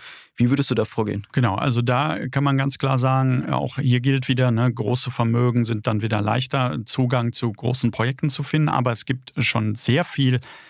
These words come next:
Speaker 2: äh, Investmentmöglichkeiten für Privatanleger, für kleinere Investoren.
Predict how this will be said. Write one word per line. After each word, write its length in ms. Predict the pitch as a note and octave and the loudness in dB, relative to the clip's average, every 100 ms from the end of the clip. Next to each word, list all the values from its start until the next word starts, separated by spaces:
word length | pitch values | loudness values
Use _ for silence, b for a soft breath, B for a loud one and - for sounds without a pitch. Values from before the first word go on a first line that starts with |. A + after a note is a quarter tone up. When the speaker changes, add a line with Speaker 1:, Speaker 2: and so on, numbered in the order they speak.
| B B _ - | B B _ 0
Speaker 2:
äh, 300 | A#2+ A2+ A2+ | 2 2 0
Investmentmöglichkeiten 1160 | A3 A2+ B2 - B2 A#2+ B2 A#2+ - A#2+ A#2 A2+ | 0 0 0 0 2 2 2 -2 -2 -4 -2 -4
für 120 | A2+ | -6
Privatanleger, 960 | - G2+ F#2+ A2 C#3 - A#2+ B2 A#2+ | -2 -2 0 0 -2 0 2 2 0
für 140 | A#2+ A#2 | -2 -4
kleinere 460 | - A#2+ B2 B2 | -2 -2 0 0
Investoren. 720 | B2+ A2+ A2 - A#2 A#2 A2+ | 0 0 0 0 0 2 0